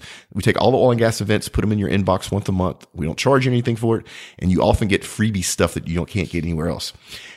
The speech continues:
And then you heard me talk about how Total Land is our event sponsor for nape. If you would like to get your company in front of a bunch of really cool pro-, prospects in a very easy, transparent, and honest way for not much money, just like Total Land,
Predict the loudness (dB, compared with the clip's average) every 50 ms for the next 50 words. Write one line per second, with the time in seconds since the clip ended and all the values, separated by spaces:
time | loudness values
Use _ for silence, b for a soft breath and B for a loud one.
0 | B 0 2 4 6 6 6 6 4 4 2 2 4 4 2 2 4 2 2 2
1 | 2 2 0 0 -2 0 0 0 2 2 2 2 2 2 0 -2 -2 -4 -2 0
2 | 0 0 0 -2 -2 -6 -2 -2 -2 -2 -2 -2 -2 -2 -2 0 -2 -4 -4 -4
3 | -4 -2 0 0 -2 -2 -6 B B B B B B _ -8 -8 -4 0 2 2
4 | 4 4 4 2 2 0 -4 -2 -2 -2 -2 0 -2 0 0 0 2 2 2 2
5 | 2 2 0 0 -2 -6 B B B B B B -6 -6 0 2 4 4 4 2
6 | 0 -4 -6 -2 2 2 2 2 0 -2 0 2 2 2 0 0 -2 -4 -4 -2
7 | -2 0 0 0 -2 -2 -6 _ 2 2 2 2 2 2 0 0 0 -2 -6 -4
8 | -2 -2 0 0 0 0 0 0 0 -2 -2 -2 -2 -4 -4 -2 0 0 0 0
9 | 0 0 2 2 0 0 -4 -6 -8 -4 -2 0 2 2 2 0 -2 0 2 2
10 | 2 2 0 0 2 2 2 2 2 0 0 0 0 0 0 0 -2 -2 -6 -2
11 | -2 -2 0 0 0 0 0 2 0 0 -2 -4 B